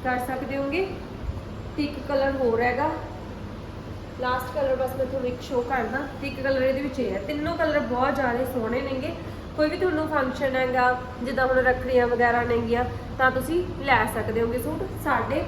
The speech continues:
ਪੰਦਰਾਂ ਸੌ ਪ੍ਰਾਈਸ ਰਹੇਗਾ। ਟੀਸਟਾ ਦੀ ਕਲੈਕਸ਼ਨ ਹੈ, ਠੀਕ ਹੈ ਜੀ। ਕੋਈ ਵੀ ਤੁਹਾਨੂੰ ਸੂਟ ਪਸੰਦ ਆਉਂਦਾ, ਸਕਰੀਨਸ਼ਾਟ ਲੈ ਕੇ ਆਪਾਂ ਨੂੰ WhatsApp 'ਤੇ ਮੈਸੇਜ ਕਰਨਾ। WhatsApp ਦਾ ਨੰਬਰ ਆਪਣਾ ਨੀਚੇ ਮੈਂਸ਼ਨ ਕੀਤਾ ਹੁੰਦਾ, ਪਚਾਸੀ ਸਤਵੰਜਾ ਨੱਬੇ ਪੰਜ ਜ਼ੀਰੋ ਜ਼ੀਰੋ ਨੌ 'ਤੇ।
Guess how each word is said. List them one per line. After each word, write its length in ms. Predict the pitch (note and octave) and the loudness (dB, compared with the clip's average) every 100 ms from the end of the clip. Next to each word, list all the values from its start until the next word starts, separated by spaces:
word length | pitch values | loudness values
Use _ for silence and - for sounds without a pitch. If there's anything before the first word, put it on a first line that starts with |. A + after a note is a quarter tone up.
| - | -4
ਪੰਦਰਾਂ 380 | B3 A3+ A3+ A3+ B3 | -4 -4 -2 -2 -2
ਸੌ 120 | C#4+ - | -4 -4
ਪ੍ਰਾਈਸ 380 | B3 A3 F#3+ F3+ | -2 -2 -2 -2
ਰਹੇਗਾ। 240 | F#3+ F#3+ G3+ A#3+ | -2 -2 -2 -4
ਟੀਸਟਾ 380 | B3+ A#3 B3+ B3+ | -4 -2 0 0
ਦੀ 120 | C4+ | -2
ਕਲੈਕਸ਼ਨ 500 | B3+ A3 E3 - G#3 | -2 -2 -2 -6 -4
ਹੈ, 100 | F#3+ F#3+ | -4 -4
ਠੀਕ 140 | A#3+ B3 | -4 -4
ਹੈ 80 | E4 | -4
ਜੀ। 140 | F4 E4 - - - - - - - - - - - - - - - | -4 -6 -6 -8 -8 -8 -8 -8 -8 -8 -8 -8 -8 -8 -10 -8 -4
ਕੋਈ 220 | E4 D#4+ | 2 2
ਵੀ 120 | F4 | 2
ਤੁਹਾਨੂੰ 280 | G4 G4 E4+ | 0 0 0
ਸੂਟ 220 | E4 D#4+ | 0 -2
ਪਸੰਦ 480 | - C#4+ D4 C4+ B3+ | 0 0 2 2 2
ਆਉਂਦਾ, 240 | B3+ B3 C4 | -2 -2 -2
ਸਕਰੀਨਸ਼ਾਟ 720 | C4+ C#4 C4+ C#4+ C#4 D4 C#4+ | -2 -2 -2 -2 0 0 2
ਲੈ 140 | D4 | 2
ਕੇ 160 | - B3 | 0 0
ਆਪਾਂ 220 | A#3+ A#3+ | -2 -2
ਨੂੰ 100 | A#3+ | 0
WhatsApp 320 | A#3 A#3 C4+ C4 | 0 0 -2 -2
'ਤੇ 60 | |
ਮੈਸੇਜ 340 | C4 A#3 A3 A#3 - | -2 -2 -4 -6 -4
ਕਰਨਾ। 400 | A3 A3 A#3+ A#3 | -4 -2 -2 0
WhatsApp 240 | A3+ C4+ | 0 0
ਦਾ 80 | C4+ | -2
ਨੰਬਰ 260 | C4 A3+ A3+ | -2 -2 0
ਆਪਣਾ 260 | A3+ A3+ | 0 0
ਨੀਚੇ 260 | A3+ A3 A3+ | -2 -4 -4
ਮੈਂਸ਼ਨ 420 | G#3+ G#3 G#3 A#3 | -4 -4 -4 -6
ਕੀਤਾ 200 | A3+ B3 | -6 -4
ਹੁੰਦਾ, 200 | B3 B3 | -4 -4
ਪਚਾਸੀ 460 | A#3+ A#3+ A#3+ A3 - | -4 -2 -2 -2 -4
ਸਤਵੰਜਾ 480 | A#3+ A3+ A3 G#3+ G#3+ | -4 -6 -4 -4 -4
ਨੱਬੇ 240 | G#3 A3 | -4 -4
ਪੰਜ 380 | A3 A3 G#3 G3+ | -4 -4 -4 -4
ਜ਼ੀਰੋ 200 | G#3 G3+ | -6 -4
ਜ਼ੀਰੋ 180 | G#3 G3+ | -4 -4
ਨੌ 300 | G3 G3 F#3+ | -4 -4 0
'ਤੇ। 240 | C#4 E4 | 0 0